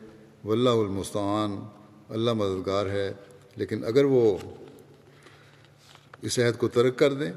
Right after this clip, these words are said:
اور کوئی فریب ان سے سرزد ہو تو ان کی امان باقی نہ ہوگی، مگر یہ کہ وہ دھوکہ کرنے والوں کو حکومت کے سپرد کر دیں، ورنہ وہ بھی ان کے شریک سمجھے جائیں گے۔ اس کے بھی گواہ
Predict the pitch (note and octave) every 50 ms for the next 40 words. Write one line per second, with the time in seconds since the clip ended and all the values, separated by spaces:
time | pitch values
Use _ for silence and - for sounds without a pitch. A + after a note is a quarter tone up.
0 | - - - - - - - - A2 G#2 - B2+ A#2+ A#2 A2 - A#2+ A2 A#2+ B2+
1 | C#3 C3+ C#3 C3 A#2 A#2 - C3 B2 A#2 A2+ B2 C3 A#2+ B2 C#3 D3 G#2+ G2 -
2 | - - - - - - - - - - - - - - - - B2 A#2+ G#2 -
3 | B2 B2 A2 G#2+ G#2+ A2 A#2+ B2 B2 A#2 A2+ G#2+ G#2 - A#2 G#2+ A#2+ B2 A#2 G#2+
4 | G#2+ F#2+ E2+ F2+ D#2+ - - - - - - - - - - - - - _ _
5 | - A2 G#2+ A2 G#2+ G#2+ A2+ A2+ A2 G#2 - A2 G2+ G2 F#2+ G2+ G2+ F#2+ - B2+
6 | A#2 C3 B2 A2+ A2+ A2 G#2 G#2 G#2+ G#2 F#2+ G#2+ G#2 F#2+ - B2 A#2+ A#2+ A2 -
7 | A2 - - - A2 G2+ G2 - A2+ G#2+ G2+ F#2+ G2+ G2 F#2+ G#2 - - - -
8 | - - - - - - A2 A#2+ A#2 B2 B2+ A#2 A2 A#2+ A#2 G#2 A#2 A2+ G#2 F2+
9 | A2+ A#2 B2 A#2 - B2+ A#2+ A#2+ A#2+ - B2 A2 G#2+ G#2 G2+ G2+ F#2+ F#2+ - -
10 | - - - - - - - - - - _ _ _ _ _ _ - - _ -
11 | - - - - - - - - C3 - - B2 A#2+ A2+ A#2 G#2+ A2+ A2+ A#2 A#2
12 | A2 G#2 G2+